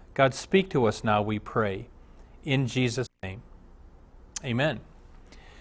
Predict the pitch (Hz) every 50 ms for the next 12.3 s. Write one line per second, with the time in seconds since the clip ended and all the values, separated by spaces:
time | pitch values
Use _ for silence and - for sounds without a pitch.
0 | - - - - - - - - - - - - - - 180 185 190 185 - 214
1 | 202 170 156 143 143 143 - - - - 185 208 226 220 - - - 180 180 180
2 | 170 175 175 180 180 175 - - - - - 175 165 196 - - - - 220 208
3 | - - - 127 110 104 101 104 113 113 - - - - - - - - - -
4 | - - - - - 143 131 143 165 165 - - - - 147 135 135 139 - 135
5 | 117 107 117 127 127 131 131 127 - - - - - - - - - - - -
6 | - - 135 123 117 120 117 113 101 95 90 92 101 - - - - - - -
7 | - - - - - - - - - - - - - - - - - 143 135 135
8 | 143 147 147 131 107 90 90 - - - - 113 101 - - 117 104 95 95 98
9 | - - - - - - - - - - - 147 139 143 143 - - 160 170 190
10 | 208 208 156 - - 113 98 90 85 87 - - 131 117 113 - - - - -
11 | 196 208 233 247 202 156 143 123 101 90 87 82 80 82 - - - - - -
12 | 156 131 123 123 -